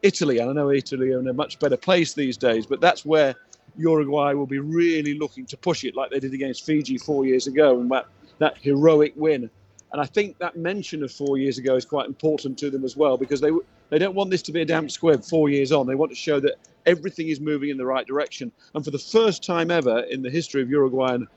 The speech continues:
rugby. We have a World Cup squad who are all paid to play the game. It's a professional roster now back home, and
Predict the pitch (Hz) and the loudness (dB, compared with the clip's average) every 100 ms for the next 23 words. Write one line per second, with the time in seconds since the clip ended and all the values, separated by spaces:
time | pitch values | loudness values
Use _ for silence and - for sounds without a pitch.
0 | _ - _ 143 160 131 120 143 139 147 | _ -20 _ 4 4 2 0 0 0 -2
1 | 143 143 151 175 151 - 160 - - 147 | -2 0 0 0 -2 -6 -8 -8 -2 -2
2 | 147 151 165 175 - 185 175 - 156 156 | 0 0 0 0 0 -2 -2 -4 -8 -4
3 | 160 156 151 165 139 113 - 135 165 156 | -2 -2 -2 -2 -4 -10 -14 -6 -6 -6
4 | 147 135 160 165 - 135 123 110 - _ | -8 0 0 0 -4 -6 -6 -8 -10 _
5 | _ 147 143 - 139 120 120 | _ -4 -4 -2 0 0 -2